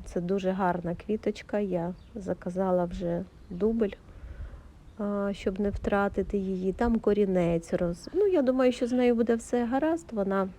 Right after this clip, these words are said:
пішла в активний ріст, і корінчики в неї єсть, але так вона щось у мене важко приживається, адаптується, і листочок з серединки теж новесенький ростить, а ц-, але ж цей листочок,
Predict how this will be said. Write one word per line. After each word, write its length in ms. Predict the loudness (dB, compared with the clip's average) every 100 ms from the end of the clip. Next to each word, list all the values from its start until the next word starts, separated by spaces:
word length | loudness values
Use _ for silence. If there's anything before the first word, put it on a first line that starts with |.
| -18 -20 -20 -20 -20 -20 -20 -4
пішла 360 | -4 0 2
в 60 | 2
активний 580 | 0 2 2 4 2 2
ріст, 400 | 2 0 -2 -6
і 60 |
корінчики 640 | -2 0 0 -2 -4 -6 -6
в 60 | -2
неї 400 | -2 0 -2 0
єсть, 420 | 2 2 -2 -8
але 260 | -4 0 0
так 260 | 0 -2 -2
вона 280 | -2 -2
щось 320 | -2 -6 -6 -4
у 40 |
мене 340 | -2 0 -2 -4 -12 -12 -14 -12 -12 -14 -16 -16 -10 -4
важко 540 | 0 0 0 -2 -2
приживається, 1120 | -2 -2 -2 0 2 2 2 0 -2 -4 -4 -4
адаптується, 1120 | -2 -2 -4 -4 -2 0 -4 -4 -2 -2 -2 -4
і 380 | -4 -2 -2 -4 -8 -14 -16 -16 -16 -6
листочок 680 | 0 2 2 2 2 0 -4
з 100 | -2
серединки 540 | 2 4 4 2 0
теж 340 | 0 2 2 2
новесенький 640 | 2 2 2 0 -2 0
ростить, 480 | 0 0 -4 -8 -4
а 120 | -4
ц-, 200 | -6 -6 0
але 220 | 2 2
ж 120 | -2
цей 180 | 0 2
листочок, 540 | 2 0 -4 -4 -6